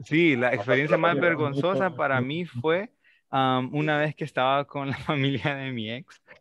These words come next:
Speaker 1: Entonces ellos, pues, todos venían de Estados Unidos, ¿verdad? Y yo, o sea, todos ellos venían de allá, yo apenas estaba como en segundo o tercer año de la U. Entonces, y, o sea, aprendiendo recién, y me quedo como, "¿Cómo es que se decía bacon?".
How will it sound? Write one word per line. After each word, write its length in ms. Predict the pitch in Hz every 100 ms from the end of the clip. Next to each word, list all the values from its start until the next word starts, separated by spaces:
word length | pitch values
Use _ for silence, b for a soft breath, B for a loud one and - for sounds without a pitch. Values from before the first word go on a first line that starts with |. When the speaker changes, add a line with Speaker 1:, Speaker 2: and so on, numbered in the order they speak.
| _ -
Speaker 1:
Entonces 400 | 143 120 131 147
ellos, 260 | 131 139 147
pues, 160 | 147
todos 220 | - 123 123
venían 300 | 131 127 127
de 60 |
Estados 300 | 135 127 123 135
Unidos, 320 | 175 196 123
¿verdad? 260 | 117 - - _ b b b -
Y 200 | 160 139
yo, 440 | 139 147 143 - - -
o 80 | 143
sea, 180 | 131 117
todos 200 | 139 147
ellos 120 | 185
venían 280 | 175 175 185
de 80 | 170
allá, 220 | 175 190
yo 100 | 135
apenas 260 | 135 151 165
estaba 380 | 151 151 156
como 200 | 151 143 131
en 80 |
segundo 340 | 127 117 135 131
o 40 |
tercer 220 | 113 120 120
año 220 | 120 127
de 60 | 120
la 180 | 110
U. 180 | 120 135 - _ B B B B
Entonces, 800 | 139 131 120 123 123 131 135 117
y, 760 | 147 135 127 120 117 110 107 - _ -
o 140 | 127
sea, 300 | - 117 107
aprendiendo 720 | - 117 - 127 120 120 147 143
recién, 540 | 123 - 127 131 120 _ _ _ -
y 100 | 135
me 220 | 131 120
quedo 380 | - 127 123 117
como, 360 | 117 117 113 110
"¿Cómo 220 | 113 131
es 60 | -
que 80 | 165
se 100 | 190
decía 320 | 170 185 185
bacon?". 540 | 175 185 - 202 190